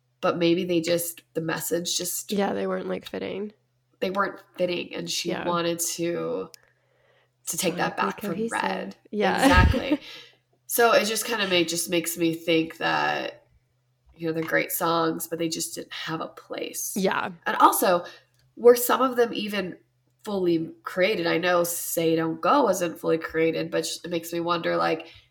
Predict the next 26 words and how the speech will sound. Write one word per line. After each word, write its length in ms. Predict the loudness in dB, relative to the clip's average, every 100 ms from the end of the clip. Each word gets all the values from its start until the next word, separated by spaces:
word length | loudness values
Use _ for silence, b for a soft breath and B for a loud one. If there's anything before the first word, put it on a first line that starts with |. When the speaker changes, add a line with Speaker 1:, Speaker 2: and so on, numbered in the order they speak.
| _
Speaker 1:
and 100 | -4
we, 100 | -2 2
we've 140 | 2 4
always 240 | 4 4
talked 200 | -2 -2
about 160 | -6 -6
this. 200 | -6 -4
We 60 | 2
want 200 | 2 2
the 80 |
timeline. 440 | -6 -4 -4 -4 -4
We 80 | -2
wanna 240 | 0 -2
know 220 | 0 -2
when. 300 | 0 0 0
We 60 | 0
wanna 260 | 0 0 0
know 220 | -2 -2
how, 340 | 0 0 0 B B B -4
how 220 | 0 2
much 240 | 2 2
of 80 | 0
it 80 | -2
was 140 | -2
completed. 680 | -4 -12 -6 0 2 2 -2 B B
Like, 280 | -2 -2 -4